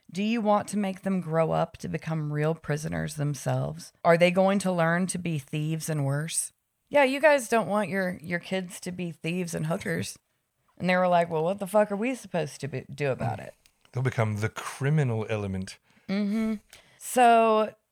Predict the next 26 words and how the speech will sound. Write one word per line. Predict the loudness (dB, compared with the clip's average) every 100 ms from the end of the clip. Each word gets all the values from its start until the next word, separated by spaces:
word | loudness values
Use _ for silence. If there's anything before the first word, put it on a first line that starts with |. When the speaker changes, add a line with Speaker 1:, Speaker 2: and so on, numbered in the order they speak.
| _
Speaker 1:
quote, | 2 6 6 4 -6
"Suddenly | -2 4 4 4 2
the | 2 2
women | 2 2 2
stopped | 0 4 4 4
shouting | 0 4 4 4 2
and | -2 4
threatening. | 4 4 0 -4 -6 _ _ _ 2
They | 2 4
began | 0 -2 0 -2
to | -4 -12
cry | -12 -2 0 0 -2 -4
soft, | -6 -4 -2 -2 -6
happy | -6 -4 -4 -6
tears. | -8 -8 -8 -8 -14 -16 -20 _ _ _
'She | -8 -4 -4
is | 0 0 0 -4
kind,' | -4 -2 -2 -2
they | -4
said. | -6 -4 -2 -2 -8 -16 _ _ _ _
'She | -6 -4 -2
did | 0 0 0 -2
come | -2 -2 -4
to | -4
help | -4 -6 -10
us.'" | -12 -16